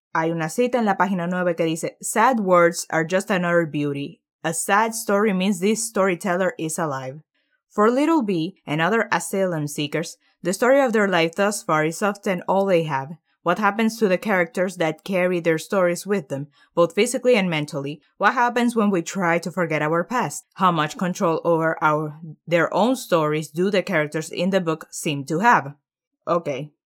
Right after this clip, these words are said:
son varias preguntas. Vamos a ir una por una. What, qué le, what happens to the characters that carry their stories with them? Bueno, cada personaje aquí tiene su historia.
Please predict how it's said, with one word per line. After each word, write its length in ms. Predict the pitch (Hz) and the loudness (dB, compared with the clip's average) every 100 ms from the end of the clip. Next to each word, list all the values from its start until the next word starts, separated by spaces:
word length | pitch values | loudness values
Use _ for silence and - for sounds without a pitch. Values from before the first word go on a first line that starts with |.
| - - | -16 -12
son 260 | - 160 | -6 -4
varias 260 | 156 160 156 | -2 -4 -4
preguntas. 360 | 151 170 190 175 | -4 -4 -4 -4
Vamos 300 | 165 160 170 | -4 -6 -8
a 280 | 160 - _ _ _ _ _ _ _ | -10 -12 _ _ _ _ _ _ _
ir 320 | - 180 190 180 - | 2 4 4 0 0
una 300 | 190 185 170 | 2 2 2
por 180 | 160 | 0
una. 320 | 143 135 139 165 _ _ _ _ | -2 -6 -8 -10 _ _ _ _
What, 340 | 165 185 - | -4 -4 -4
qué 100 | - | -6
le, 200 | 185 185 | -4 -4
what 180 | 185 185 | -2 0
happens 240 | 202 190 196 | 0 -2 -4
to 80 | |
the 80 | 170 | -4
characters 400 | 165 180 175 170 | -2 -2 0 -2
that 140 | 165 156 | -4 -4
carry 360 | 180 165 160 - | -2 0 -2 -2
their 160 | 160 | -2
stories 360 | 151 180 156 147 | 0 0 0 0
with 220 | 202 233 | -4 -2
them? 300 | 196 233 226 | -2 -2 -2
Bueno, 400 | 175 190 160 151 - _ _ _ | 2 4 4 0 -6 _ _ _
cada 600 | - 185 190 185 180 180 - _ _ | 2 4 4 2 0 -2 -10 _ _
personaje 460 | 165 151 160 156 160 | -8 -6 -4 -4 -4
aquí 380 | 143 156 151 - | -6 -6 -8 -8
tiene 260 | 160 151 | -6 -6
su 140 | 147 139 | -6 -10
historia. 580 | 139 208 226 247 247 | -4 0 2 2 0